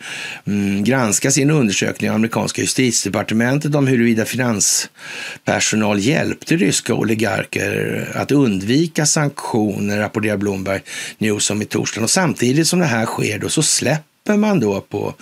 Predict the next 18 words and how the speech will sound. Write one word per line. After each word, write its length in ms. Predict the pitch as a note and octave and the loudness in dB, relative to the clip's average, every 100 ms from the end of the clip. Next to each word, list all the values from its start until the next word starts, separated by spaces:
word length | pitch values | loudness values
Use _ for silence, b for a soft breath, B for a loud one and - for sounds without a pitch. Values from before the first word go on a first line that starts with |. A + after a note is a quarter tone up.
| B B B - | B B B 0
Oleg 320 | A#2 G#2+ G2 | 2 2 2
Deripaska, 720 | A2+ G#2+ G#2 G2+ - - A2+ | 0 0 -2 0 -2 0 -2
som 340 | - - B2 A2 G#2 G#2 A2+ A2 - | 0 -2 -2 -2 -2 -2 -4 -4 -4
i 340 | A2 G#2+ G#2+ | -2 -2 -2
alla 220 | B2+ G#2 B2 | -2 0 0
sammanhang 680 | D#3 A2+ G#2 G2 G2+ D#2+ - | 0 0 0 -2 -2 -6 -6
anses, 520 | G#2+ F#2+ G#2 G#2+ - B B B B B | -2 0 0 -2 -4 B B B B B
alla 220 | - A#2 | -2 2
mediala 400 | A2+ B2 C3+ D3 | 2 4 2 2
sammanhang 420 | D3 A2+ G2 G#2 G#2 | 0 0 -2 -4 -2
anses 260 | G2 - | -2 -4
vara 280 | F#2+ G2+ G2+ | -4 -4 -4
Putins 460 | A2 A#2 A#2 G#2 - | -4 -4 -4 -6 -4
favorit, 420 | F#2+ A2+ A2+ - | -2 -2 -2 -4
bästa, 340 | G#2 G2+ - | -4 -2 -2
största, 380 | - G#2+ - G#2 | -2 -2 -4 -2
värsta, 300 | G#2+ - G2+ | -2 -4 -4
dyraste 540 | G2+ G2+ F#2+ - G2 | -4 -4 -4 -4 -6